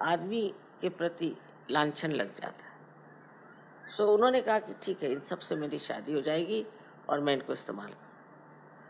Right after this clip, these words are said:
तो ये उनकी शक्तियाँ थी जिससे उन्होंने शादी।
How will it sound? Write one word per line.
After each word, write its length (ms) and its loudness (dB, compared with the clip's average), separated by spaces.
तो 60 2
ये 200 10
उनकी 360 8
शक्तियाँ 560 4
थी 180 -4
जिससे 380 -4
उन्होंने 400 -4
शादी। 300 -14